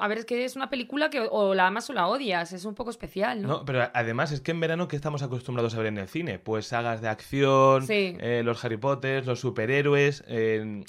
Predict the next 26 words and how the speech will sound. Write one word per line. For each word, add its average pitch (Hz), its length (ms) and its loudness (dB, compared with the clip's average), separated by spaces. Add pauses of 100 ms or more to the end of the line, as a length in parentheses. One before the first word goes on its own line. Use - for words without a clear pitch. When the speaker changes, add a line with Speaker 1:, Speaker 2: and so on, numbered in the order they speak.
Speaker 2:
bueno, 147 180 -8
el 110 120 -6
público 147 420 2
veraniego, 151 560 2
¿no? 156 180 -2
Que 127 120 -2
va 131 80 4
a 139 40 2
las 135 140 0
multisalas 127 800 2
fresquito 131 580 -4
con 127 140 0
la 127 80 0
Coca-Cola 123 580 0
con 120 160 -4
hielo, 143 280 -4 (260)
no 135 120 -4
es 185 120 0
el 160 120 -2
público 135 360 -2
a - 20 2
lo 123 60 2
mejor 120 180 -2
de 120 80 0
Moulin 113 320 0
Rouge, 143 320 -4